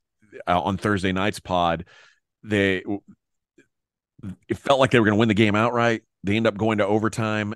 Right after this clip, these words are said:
and they cut, they were plus four and a half. They lost by four, so it worked out. But it's, it's not always the most comfortable. But I'm gonna project them as about a two-point home favorite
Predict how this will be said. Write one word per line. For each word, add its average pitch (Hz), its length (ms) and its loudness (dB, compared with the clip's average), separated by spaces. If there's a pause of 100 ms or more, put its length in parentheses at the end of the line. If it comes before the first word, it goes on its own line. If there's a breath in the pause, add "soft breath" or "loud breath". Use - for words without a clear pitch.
and 92 180 -6
they 90 100 -2
cut, - 280 -6
they 101 100 0
were 95 120 2
plus - 300 -2
four 113 180 -2
and 104 80 -2
a 90 40 -2
half. 101 260 -2
They 90 100 -4
lost 98 340 0
by 90 140 -2
four, 90 460 -2
so 98 160 -6
it 98 80 -4
worked 113 260 0
out. 107 360 2 (580 soft breath)
But 101 220 0
it's, - 340 -4
it's 123 240 -4
not 127 200 2
always 113 400 2
the 107 100 -4
most 101 240 0
comfortable. 107 640 -2 (460 loud breath)
But 98 140 2
I'm 113 120 2
gonna 160 120 0
project 123 580 -2
them 117 480 -2
as 104 440 -4
about 104 260 -2
a 87 40 -4
two-point - 640 -4
home 135 320 -2
favorite 110 560 -2